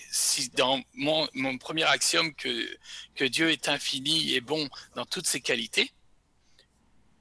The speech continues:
est-ce que son sens de la justice est bon ou mauvais ? Ben, il peut être que bon, il est infini même. Ok ?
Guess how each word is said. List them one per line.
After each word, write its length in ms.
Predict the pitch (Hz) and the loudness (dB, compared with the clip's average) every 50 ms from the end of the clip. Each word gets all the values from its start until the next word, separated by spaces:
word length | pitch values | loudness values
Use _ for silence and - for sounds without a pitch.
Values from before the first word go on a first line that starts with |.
| _ _ - _ - | _ _ -20 _ 0
est-ce 240 | 143 156 156 - - | 2 4 4 4 4
que 480 | - 156 151 147 147 143 143 139 139 139 135 135 - - | 6 6 8 8 8 8 6 4 2 0 -4 -8 -4 -2
son 240 | - - 156 135 | -2 0 2 2
sens 340 | 127 - - 170 160 156 - | 2 4 4 4 4 2 4
de 80 | 131 143 | 4 4
la 160 | 139 139 139 | 4 4 4
justice 880 | 135 135 135 131 - - - - 165 151 - - - - - - - - _ _ _ _ _ _ _ _ _ _ _ _ _ _ _ _ _ _ _ _ - | 2 2 0 0 0 0 0 0 2 2 2 2 4 4 2 0 -2 -4 _ _ _ _ _ _ _ _ _ _ _ _ _ _ _ _ _ _ _ _ -2
est 120 | 120 127 | -2 -2
bon 280 | 113 127 180 233 269 - | 0 0 0 2 2 0
ou 40 | - | 0
mauvais ? 320 | 131 120 113 107 98 - - - _ _ _ _ _ _ _ _ - - _ _ _ _ _ _ - | -4 -4 -6 -6 -6 -6 -12 -20 _ _ _ _ _ _ _ _ -20 -20 _ _ _ _ _ _ -12
Ben, 260 | - - 57 55 - 50 - - - - - | -8 -6 -4 -4 -4 -6 -8 -8 -10 -12 -12
il 120 | - - | -16 -14
peut 140 | _ - 113 | _ -6 -6
être 140 | - - - | -6 -6 -6
que 220 | - - 101 - - _ | -4 -4 -4 -6 -10 _
bon, 260 | - 139 160 185 190 | -4 -4 -2 -2 -2
il 220 | - - 123 120 123 | -4 -4 -4 -2 0
est 120 | 127 131 | 0 2
infini 480 | 143 151 - - 196 190 180 160 120 - | 0 0 0 -2 -2 0 0 0 0 0
même. 200 | - - - - - _ _ _ _ _ _ _ _ _ _ - _ _ _ _ _ _ _ - - | -4 -10 -12 -16 -20 _ _ _ _ _ _ _ _ _ _ -20 _ _ _ _ _ _ _ -18 -12
Ok ? 280 | - - - - - | -6 -2 0 0 -2